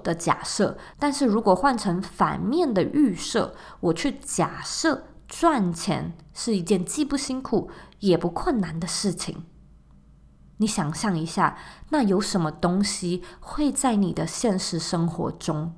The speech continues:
改变呢？如果你假设爱你的孩子是不需要透过牺牲奉献来表现的，你只需要爱，你只需要表现爱，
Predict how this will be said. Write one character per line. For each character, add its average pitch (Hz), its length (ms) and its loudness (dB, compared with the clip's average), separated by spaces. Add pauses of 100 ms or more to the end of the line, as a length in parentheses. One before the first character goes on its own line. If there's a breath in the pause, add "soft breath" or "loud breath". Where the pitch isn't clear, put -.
(120)
改 160 280 -6 (100)
变 180 380 2
呢？ 180 240 0 (960)
如 196 140 6
果 202 140 6
你 190 160 2
假 170 260 2
设 202 300 2 (340 loud breath)
爱 226 100 2
你 202 160 4
的 165 120 2
孩 160 280 0
子 170 280 0 (200 loud breath)
是 - 140 -2
不 233 380 2
需 185 400 -2
要 170 200 4
透 170 240 0
过 170 200 2
牺 185 280 -2
牲 180 240 0
奉 180 320 0
献 160 240 -4
来 151 160 0
表 160 240 0
现 - 360 -2
的， - 180 -2 (300 loud breath)
你 196 100 4
只 185 160 2
需 185 200 0
要 185 120 6
爱， - 520 0 (420)
你 233 120 2
只 226 160 2
需 208 200 0
要 202 100 6
表 196 340 -4
现 - 440 0 (100)
爱， - 320 0